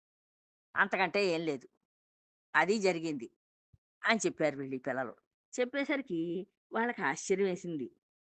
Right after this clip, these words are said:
ఈ పిల్లల మాటలు విని ఆ పెద్ద ఇవి యశోద, నందుడు వీళ్ళు ఇంకా, హ్మ్, ఆ గోపకులు, గోపికలు వీళ్ళందరూ అనుకున్నారు కదా, "ఇదేమిటి ఈ పిల్లలు ఇలా మాట్లాడుతున్నారు? ఈ చంటి పిల్లాడు పాల కోసానని ఏడుస్తూ కాలుతోటి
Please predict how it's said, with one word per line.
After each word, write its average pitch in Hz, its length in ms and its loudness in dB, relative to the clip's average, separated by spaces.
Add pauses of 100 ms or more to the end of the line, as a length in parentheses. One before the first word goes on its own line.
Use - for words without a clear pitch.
(140)
ఈ 160 60 -2
పిల్లల 160 340 2
మాటలు 180 360 2
విని 165 260 -2 (480)
ఆ - 40 0
పెద్ద 135 300 2 (360)
ఇవి 139 300 0 (420)
యశోద, 147 400 0
నందుడు 151 500 0
వీళ్ళు 147 420 -2 (420)
ఇంకా, 165 240 4 (520)
హ్మ్, 160 240 -6
ఆ 151 180 4
గోపకులు, 151 680 0
గోపికలు 160 480 -2
వీళ్ళందరూ 143 400 0
అనుకున్నారు 151 440 0
కదా, 151 260 0 (440)
"ఇదేమిటి 185 460 -2 (360)
ఈ - 80 -8
పిల్లలు 165 320 2
ఇలా 180 160 6
మాట్లాడుతున్నారు? 180 920 2 (400)
ఈ 180 40 -8
చంటి 156 320 -2
పిల్లాడు 185 540 2 (640)
పాల 160 220 6
కోసానని 180 540 0
ఏడుస్తూ 170 420 -4
కాలుతోటి 190 680 0